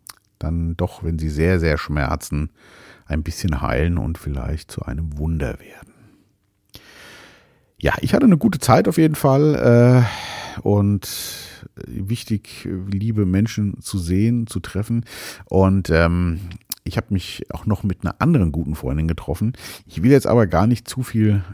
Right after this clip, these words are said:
ähm, spoilern. Äh, deswegen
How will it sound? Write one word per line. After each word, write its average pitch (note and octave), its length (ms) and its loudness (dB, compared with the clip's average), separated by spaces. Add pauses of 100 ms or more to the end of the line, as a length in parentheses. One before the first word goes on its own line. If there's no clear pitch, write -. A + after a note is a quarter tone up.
ähm, E2+ 500 -2 (180)
spoilern. F#2 880 -4 (840)
Äh, E2 360 2
deswegen E2 600 0